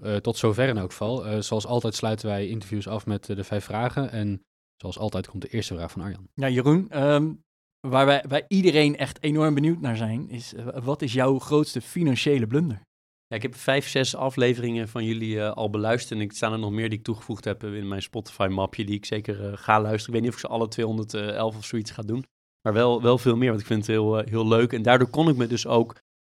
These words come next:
Speaker 3: wel een beetje, beetje voorbereiden op deze vraag. Dus dat is wel, dat is wel fijn. Waar ik, eh, aan moest denken bij mijn financiële blunder is eigenlijk meer een soort missed opportunity. Namelijk, ik kreeg meerdere momenten in mijn vorige werk, eh, het aanbod van: "Wil je meer salaris of meer,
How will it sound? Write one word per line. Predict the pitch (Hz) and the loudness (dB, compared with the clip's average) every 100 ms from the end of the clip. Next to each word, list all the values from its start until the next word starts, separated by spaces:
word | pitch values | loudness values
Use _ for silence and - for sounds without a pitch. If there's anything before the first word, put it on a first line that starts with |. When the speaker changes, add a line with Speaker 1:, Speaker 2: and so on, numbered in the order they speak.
| _ | _
Speaker 3:
wel | - 123 | 2 4
een | |
beetje, | 127 123 | 2 -2
beetje | 165 196 156 | -2 -4 -4
voorbereiden | - 127 113 107 107 | -2 -2 -2 -4 -6
op | 104 | -6
deze | 95 - | -8 -6
vraag. | 110 107 | -6 -6
Dus | 110 | -6
dat | 120 | -6
is | - | -2
wel, | 117 110 110 110 | 2 2 0 -2
dat | 120 | -2
is | 110 | -2
wel | 113 | -2
fijn. | 120 120 147 _ _ _ | 2 0 0 _ _ _
Waar | 127 | -2
ik, | 180 - | -2 2
eh, | 156 147 143 143 | 2 4 2 2
aan | 135 143 | 2 2
moest | 139 110 | 2 2
denken | 135 165 135 | 2 2 0
bij | 127 | 0
mijn | 123 | 0
financiële | - 143 131 131 113 | -2 -6 -4 -4 -4
blunder | 123 165 147 | -2 -2 -2
is | 123 | -4
eigenlijk | 143 123 135 | -4 -2 -2
meer | 139 | 0
een | 127 127 - - | 0 -2 -8 -12
soort | - 113 | -8 0
missed | 131 131 - | 2 2 -2
opportunity. | 110 110 160 151 110 104 - _ _ - | -4 -2 0 0 0 -4 -8 _ _ -6
Namelijk, | 120 131 131 - _ _ _ _ | 0 0 0 -4 _ _ _ _
ik | - | -6
kreeg | 135 143 - | -2 -4 -2
meerdere | 127 131 170 147 127 | 0 2 2 2 2
momenten | 123 123 147 156 - | 2 4 2 2 -4
in | 139 | -4
mijn | 123 120 117 117 | -2 0 -2 -4
vorige | - 151 156 - | -6 -2 -2 -2
werk, | 123 131 135 - _ _ _ _ _ | -4 -4 -4 -8 _ _ _ _ _
eh, | 120 120 120 - | -4 -2 -4 -6
het | 127 - | -8 -4
aanbod | 151 147 127 | -2 0 -2
van: | - 123 | -2 0
"Wil | 127 | 2
je | 123 | 2
meer | 131 123 | 2 0
salaris | - 117 147 165 135 | -2 -2 0 -2 -4
of | 127 | -6
meer, | 123 127 131 127 120 | -4 0 2 2 0